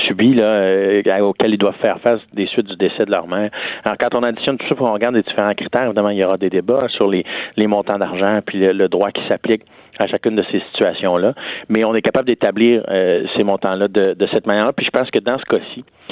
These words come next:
euh, on est, euh, dans un cas, euh, particulier,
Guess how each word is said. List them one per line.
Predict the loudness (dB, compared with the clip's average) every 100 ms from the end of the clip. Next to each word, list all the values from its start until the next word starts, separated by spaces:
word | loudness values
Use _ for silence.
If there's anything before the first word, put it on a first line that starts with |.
| -18 -8 0
euh, | 0 2
on | 0 2
est, | 2 4 2
euh, | 2
dans | 0 -2 0
un | 0 0
cas, | 0 2 0 -2 -10 -10 0
euh, | 2 2
particulier, | 0 -4 -4 -4 -4 -2 0